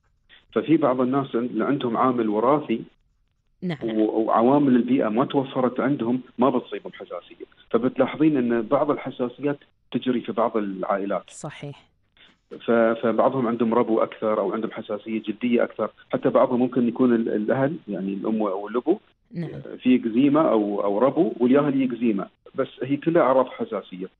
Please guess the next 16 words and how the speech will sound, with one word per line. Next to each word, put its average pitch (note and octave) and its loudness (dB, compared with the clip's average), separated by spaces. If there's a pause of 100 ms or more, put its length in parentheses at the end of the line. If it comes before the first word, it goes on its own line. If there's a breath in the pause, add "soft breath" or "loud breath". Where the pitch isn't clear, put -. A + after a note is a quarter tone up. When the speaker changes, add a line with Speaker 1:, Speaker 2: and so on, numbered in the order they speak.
(800 soft breath)
Speaker 1:
ف-، A2 0
فمثلا B2 2 (100)
لو A2+ 2
ما D3 2
شيء A#2 -4
عامل A#2 0
وراثي، C3+ 0 (460)
حتى - 0
لو C#3+ 6
البيئة A#2+ 2
فيها A#2+ -2
غبار A2+ 2
كثير A2+ -2
مثلا F#2+ -6
أو G#2 -2
قطاوة G2+ 2